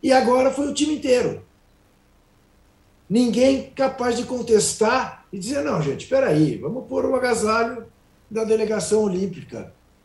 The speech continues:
porque isso favorece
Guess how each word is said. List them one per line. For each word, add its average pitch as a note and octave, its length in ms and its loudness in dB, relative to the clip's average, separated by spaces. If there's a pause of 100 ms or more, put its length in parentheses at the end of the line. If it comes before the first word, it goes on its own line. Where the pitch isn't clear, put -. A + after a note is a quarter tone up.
(160)
porque G#3 580 6 (320)
isso A3+ 640 2 (140)
favorece G#3+ 1040 6